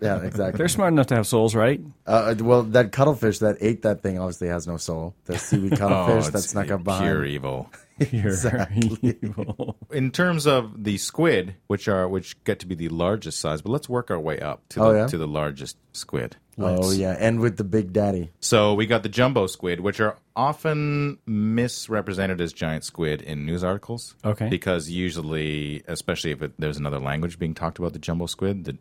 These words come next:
Speaker 3: the, the translation will come to giant squid.
Speaker 1: Okay.
Speaker 3: But it's known as the Humboldt squid, the jumbo,
Speaker 1: Humboldt.
Speaker 3: jumbo squid, Humboldt squid, same thing.
Speaker 2: Mm-hmm.
Speaker 3: They live in the eastern Pacific Ocean, usually found at depths of between six hundred and two thousand feet, but they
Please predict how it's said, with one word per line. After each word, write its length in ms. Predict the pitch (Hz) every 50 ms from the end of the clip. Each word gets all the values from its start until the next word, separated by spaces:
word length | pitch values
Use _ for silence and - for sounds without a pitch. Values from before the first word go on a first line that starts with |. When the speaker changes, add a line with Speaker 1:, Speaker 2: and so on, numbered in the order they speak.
| - 71 - - - - _
Speaker 3:
the, 380 | - 69 67 65 64 64 - - - _
the 120 | - - 67
translation 600 | - - 73 65 65 67 67 73 - - 101 95
will 280 | 95 95 92 98 110 -
come 200 | - 104 98 95
to 80 | 104 98
giant 300 | - 101 95 95 95 -
squid. 280 | - - 104 117 127 - _ _ _ _ 92
Speaker 1:
Okay. 220 | 85 87 92 104 - _ _ _ _
Speaker 3:
But 120 | - 95 85
it's 140 | 82 - -
known 240 | 92 90 90 85
as 160 | 80 80 76 -
the 80 | 73
Humboldt 400 | 67 - - 90 73 64 60 -
squid, 280 | - - - - - - - _ _
the 60 | - -
jumbo, 220 | - - - 95
Speaker 1:
Humboldt. 360 | 95 95 92 92 90 85 82
Speaker 3:
jumbo 280 | 95 101 98 92 95 92
squid, 420 | - - - 92 87 82 82 - - _ _ _ 90
Humboldt 240 | 82 71 76 67 -
squid, 320 | - - 76 67 65 65 - _ _ _
same 160 | - - 64
thing. 220 | - - - - - _ - -
Speaker 2:
Mm-hmm. 260 | 113 104 98 117 107 87 -
Speaker 3:
They 160 | 104 107 110
live 180 | 107 110 104 98
in 80 | 98
the 60 | 98
eastern 260 | 98 104 104 - 113 95
Pacific 300 | - - 87 90 85 78
Ocean, 380 | 67 67 - - 85 92 107 - _
usually 300 | 104 117 123 113 123 117
found 200 | 113 - 110 104
at 80 | 98 82
depths 260 | 95 90 - - -
of 200 | 92 80 78 76
between 280 | - - - 82 78 76
six 240 | - - 85 - -
hundred 260 | 85 78 76 69 71
and 200 | 69 67 65 -
two 100 | - 76
thousand 320 | - 65 64 62 - - -
feet, 240 | - 95 120 - - -
but 100 | - 85
they 240 | 85 87 85 85 -